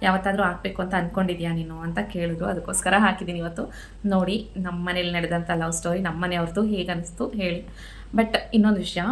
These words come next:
ಇದ್ರಲ್ಲಿ ಫೀಲ್ ಮಾಡುವಂಥ ವಿಷಯ ಏನು ಗೊತ್ತಾ? ಫ್ರೆಂಡ್ಗೋಸ್ಕರ ಇವ್ರು ಇವ್ರ ಲವ್ನ ಆ ಹುಡುಗಿ ಜೊತೆ ಹೇಳ್ಕೊಳ್ಳೇ ಇಲ್ಲ. ಓಕೆ. ಸೆಕೆಂಡ್ ಒನ್ನು, ಸೈಕಲಲ್ಲೇ ಹೋಗಿದ್ರು ಕೂಡ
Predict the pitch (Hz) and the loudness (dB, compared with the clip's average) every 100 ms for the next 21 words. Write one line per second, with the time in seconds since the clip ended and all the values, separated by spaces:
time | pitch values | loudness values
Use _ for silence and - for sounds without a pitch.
0 | 415 - - - - - - - - 202 | -4 -8 -18 -18 -18 -16 -16 -8 -2 4
1 | 285 269 - 285 330 381 330 285 262 262 | 4 4 4 4 4 6 6 6 4 2
2 | 220 226 196 185 180 202 170 170 - - | 2 2 2 0 0 0 0 -4 -10 -14
3 | - 214 233 269 254 - 233 247 240 226 | -2 4 6 6 2 4 4 6 4 4
4 | 247 214 190 208 226 208 185 190 - - | 2 4 2 2 2 2 2 -2 -8 -10
5 | - 196 208 214 190 226 190 180 185 175 | -2 0 2 2 2 2 2 2 0 0
6 | 170 - 180 - - - - - - - | -4 -4 -4 -4 -8 -10 -14 -14 -14 -14
7 | - - - - 233 269 262 233 233 294 | -12 -12 -6 -2 2 2 4 4 4 2
8 | 302 - - - - - - 214 277 269 | -2 -10 -16 -14 -14 -2 2 4 6 8
9 | 277 254 233 240 247 247 | 8 6 2 2 4 4